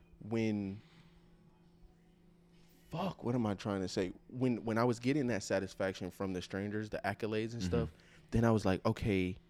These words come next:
Speaker 1: I keep getting recognized. I keep shaking hands. I keep meeting these, these higher ups in the, these professional photographers, the,
Speaker 2: Right.
Speaker 1: these companies. They're shaking my hand, but now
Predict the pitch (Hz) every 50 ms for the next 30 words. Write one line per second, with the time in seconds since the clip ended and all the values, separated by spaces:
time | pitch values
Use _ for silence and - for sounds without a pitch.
0 | - - - - - - _ - 107 - - 120 110 104 113 110 110 113 107 101
1 | 95 92 104 110 - - 92 95 90 87 85 87 92 - 87 90 - - 107 104
2 | - - - - - 110 101 - - 95 87 90 95 101 101 98 95 90 82 85
3 | 82 87 - 85 90 - - - 107 104 - 101 101 101 101 98 95 98 92 92
4 | 95 95 95 92 92 - - - - - - - - - - - - - - 104
5 | 107 95 - - - 110 107 110 107 101 95 98 104 104 - - - - - 104
6 | 101 98 92 92 87 - - - - - - - 107 - - 107 101 95 - -
7 | - - 123 110 - - 110 107 104 - 113 101 92 85 90 92 - 90 85 82
8 | 85 78 - 82 85 85 92 - - - 92 87 - 76 - - - - - -
9 | - - 104 104 101 - - - 131 123 117 110 - 107 101 95 95 101 117 120
10 | 123 - - 185 190 - 160 123 110 107 107 117 135 156 147 127 104 107 127 -
11 | - - - - _ - - _ _ _ - - - - 127 120 120 131 139 156